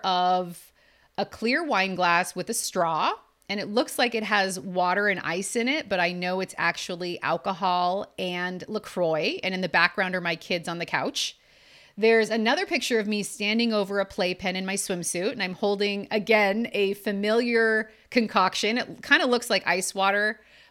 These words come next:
but it's actually LaCroix or some sort of sparkling clear, you know, mixer with my Tito's. There's a third picture of a coffee mug that I'm holding that says "Might Be Vodka" with my kids playing behind.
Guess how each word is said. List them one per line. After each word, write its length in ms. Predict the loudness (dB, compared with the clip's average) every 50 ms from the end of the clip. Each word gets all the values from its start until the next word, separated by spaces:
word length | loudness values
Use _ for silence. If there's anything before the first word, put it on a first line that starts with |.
| _ 0
but 120 | 0 2
it's 140 | 2 0 0 2
actually 920 | 2 2 2 0 -2 -4 -4 -2 -2 -2 -2 -2 -2 -4 -6 -8 -10 -14 _ _ _
LaCroix 640 | -10 -10 -10 -10 -8 -4 -2 0 2 2 2 0 0 -2
or 140 | -4 -6
some 160 | -6 -6 -6 -6
sort 180 | -6 -6 -8
of 80 | -6 -6
sparkling 600 | -8 -6 -4 -2 -2 -2 -2 -6 -8 -8 -8 -10
clear, 680 | -12 -12 -10 -8 -6 -4 -2 -2 -2 -2 -2 -4 -6 -8
you 100 | -8 -6
know, 120 | -6 -6 -6
mixer 600 | -6 -8 -8 -8 -6 -4 -2 -2 -2 -2 -2 -4 -8 -20 -20 -20 _ _
with 440 | -6 -2 2 2 2 0 -2 -10 -12
my 320 | -8 -6 -4 -2 -2 -2 -4
Tito's. 640 | -4 -6 -4 -2 0 0 0 0 -2 -4 -6 -8 -10 _ _ _ -20 -20 -20 -20 -20 -20 -20 -20 _ _ 2
There's 320 | 4 6 6 6 6 4
a 80 | 0 -6
third 400 | -4 0 2 2 2 2 2 0
picture 760 | 0 -2 0 0 0 0 2 2 2 2 2 0 -2 -4 _ _ _ _ _ _ _ 0
of 500 | 4 6 6 6 6 4 2 0 -4 -12 _ _ _ _ _ _ -6 -6
a 60 | -6
coffee 360 | -2 2 4 4 4 4 0
mug 260 | 0 0 0 0 0 0
that 100 | 0 0
I'm 140 | 0 -2 -4
holding 500 | -4 -2 -2 -2 -4 -6 -6 -6 -4 -4
that 120 | -4 -4
says 320 | -2 0 0 0 0 -2
"Might 300 | -4 -2 -2 -2 -2 -4
Be 120 | -8 -8 -4
Vodka" 580 | -2 0 0 0 -2 -2 -2 -2 0 0 -2 -2
with 140 | -4 -6 -6
my 120 | -6 -8
kids 300 | -6 -4 -2 -2 -2 -4
playing 360 | -8 -10 -8 -8 -6 -6 -6 -8
behind. 480 | -8 -8 -8 -8 -8 -8 -8 -10 -10